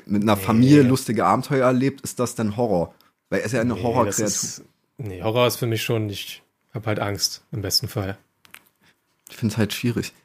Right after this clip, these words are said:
Speaker 1: Ich glaub, ich würd Demon Slayer zum Beispiel sch-, als sowas wie ein Shonen im Horror-Setting
Speaker 2: Ja, da
Speaker 1: definieren.
Speaker 2: gibt's ja auch schon ein paar Szenen, die ein bisschen
Speaker 1: Oder Jujutsu
Speaker 2: spooky
Speaker 1: Kaisen
Speaker 2: sind.
Speaker 1: oder so.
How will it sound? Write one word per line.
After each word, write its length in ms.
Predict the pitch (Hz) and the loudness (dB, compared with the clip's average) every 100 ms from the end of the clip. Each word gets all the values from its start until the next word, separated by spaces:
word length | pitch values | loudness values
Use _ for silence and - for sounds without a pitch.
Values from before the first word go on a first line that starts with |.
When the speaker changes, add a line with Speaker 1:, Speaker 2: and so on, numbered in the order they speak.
| _ | _
Speaker 1:
Ich 140 | - | -2
glaub, 240 | 113 110 - | 4 4 4
ich 120 | - | 0
würd 240 | 127 - 117 | 0 0 -2
Demon 280 | 120 165 | 2 4
Slayer 480 | 180 - 135 135 147 | 2 -2 0 4 2
zum 180 | - 139 | 2 -2
Beispiel 320 | 127 - 127 | -2 -2 -6
sch-, 100 | - - | -8 -6
als 260 | - 101 - | -2 0 0
sowas 300 | 104 107 101 | -2 -2 -4
wie 60 | 107 | -4
ein 80 | 95 | -4
Shonen 520 | - 113 117 135 127 | -2 0 2 2 0
im 220 | 113 101 | -2 -2
Horror-Setting 580 | 110 110 - - - 107 | 0 0 0 -6 -4 0
Speaker 2:
Ja, 200 | 131 120 | 4 4
da 80 | 147 | 6
Speaker 1:
definieren. 120 | 160 | 6
Speaker 2:
gibt's 180 | 92 90 | 4 4
ja 100 | 131 | 2
auch 120 | 123 120 | 2 0
schon 160 | 123 | -4
ein 60 | 101 | -4
paar 120 | 101 | -6
Szenen, 320 | - 107 95 | -6 -8 -8
die 80 | 98 | -10
ein 80 | 92 | -12
bisschen 200 | 95 101 | -4 2
Speaker 1:
Oder 120 | 104 | 4
Jujutsu 420 | 110 113 110 - 123 | 6 4 2 0 -2
Speaker 2:
spooky 180 | 117 | 2
Speaker 1:
Kaisen 260 | 104 110 117 | 2 4 4
Speaker 2:
sind. 180 | 123 120 | 2 2
Speaker 1:
oder 260 | 110 104 | 2 2
so. 200 | 92 90 | 0 -2